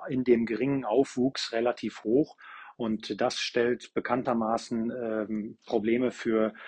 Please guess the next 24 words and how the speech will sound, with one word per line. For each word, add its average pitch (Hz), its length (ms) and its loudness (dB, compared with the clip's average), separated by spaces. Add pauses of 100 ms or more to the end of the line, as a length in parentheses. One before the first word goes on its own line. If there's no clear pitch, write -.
(220)
für 123 140 4
die 107 180 0
Cu-, 139 180 2
äh, 117 200 0
Cushing, 131 500 0
P 117 160 2
S 104 120 0
S - 140 -10
M 127 240 -2
und 113 180 -4
Hufrehe-Kandidaten 104 1080 -2
sta-, - 380 -8
äh, 110 180 -6
dar. 98 320 -4 (360)
Hier 127 160 8
sollte 127 220 8
man 123 160 -2
also 117 140 -4
darauf 107 340 -6
achten, 127 380 -4
dass 113 200 -6
man 113 240 -4
den 107 240 -4
Pferden, 120 500 -4